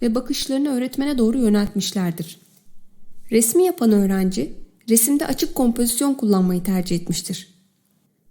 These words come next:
Sanki öğretmen figürü resim alanının dışına taşmakta ve bu durum resimde daha da hareketli bir etki yaratmaktadır. Öğretmenin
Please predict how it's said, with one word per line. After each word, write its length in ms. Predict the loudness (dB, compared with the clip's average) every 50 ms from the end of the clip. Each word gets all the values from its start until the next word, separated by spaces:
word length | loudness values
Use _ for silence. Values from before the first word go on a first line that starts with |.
| -20 -20 -20 -18 -14
Sanki 460 | -8 -4 -2 -2 -2 -2 -2 0 2
öğretmen 540 | 2 2 2 0 0 -2 -2 -2 -2 -4 -2
figürü 440 | -2 0 2 2 2 2 0 -2 -6 -10 -6 -2
resim 260 | -2 0 2 2 0 0 2
alanının 480 | 4 4 4 4 4 4 2 2 2
dışına 280 | 0 0 0 -2 -2 -2
taşmakta 680 | -2 -2 -2 0 0 -2 -2 -2 -4 -4 -4 -4 -6 -10 -16 -20 -18 -8 -2 0
ve 160 | 2 2 2
bu 100 | 2 2
durum 320 | 2 2 2 0 -2 0 0
resimde 600 | 2 2 2 2 2 0 0 0 -2 -6 -8 -10 -12 -6 -4
daha 220 | -2 0 0 0 -2
da 120 | -2 -2
hareketli 480 | 0 -2 -2 0 -2 -4 -4 -4 -4 -2
bir 80 | -2
etki 260 | -2 -2 -2 -2 -2
yaratmaktadır. 920 | 0 0 -2 -2 -4 -4 -6 -4 -4 -4 -6 -4 -6 -8 -10 -12 -20 _ _ _ _ _ _ _ _ _ _ _ _ _ _ _ _ _ _ _ -20 -18 -16 -14 -12 -12 -12 -12 -12 -12 -10 -4 0
Öğretmenin 720 | 2 2 4 2 0 0 0 0 2 2 2 0 -2 -4 -4